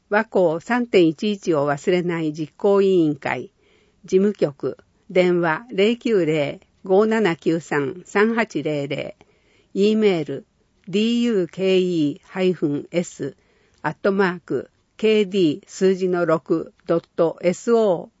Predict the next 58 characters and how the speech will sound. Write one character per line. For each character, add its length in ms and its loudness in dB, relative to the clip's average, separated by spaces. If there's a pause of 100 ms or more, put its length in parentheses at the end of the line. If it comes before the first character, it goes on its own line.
(340)
ハ 160 0
イ 80 0
フ 180 -8
ン 140 -8 (340)
エ 100 2
ヌ 140 2
イ 220 -2
ー 80 -6
テ 140 -4
ィ 100 2
ー 40 -2
ド 120 -4
ッ 120 -8
ト 240 -4
エ 140 0
ヌ 140 2
イ 240 2
ー 20 -2
ド 100 -4
ッ 140 -14
ト 140 -2
ジ 120 0
ェ 140 2
ー 60 -4
ピ 440 -8
ー。 60 -20 (1900)
シ 260 -4
リ 300 0
ー 20 -20
ズ 140 -8
三、 460 -6 (360)
被 120 -20
災 300 0
地 140 -8
写 180 -6
真 300 0
展、 260 -8 (600)
被 100 -20
災 300 0
地 160 -14
の 160 -6
今。 280 0 (1300)
三 300 0
月 260 -2
十 200 4
二 160 2
日 260 -2
木 260 0
曜 220 2
か 160 -2
ら 100 -2
三 280 2
月 260 -2
十 200 -6
四 180 0
日 200 -6
土 160 -4
曜。 360 -4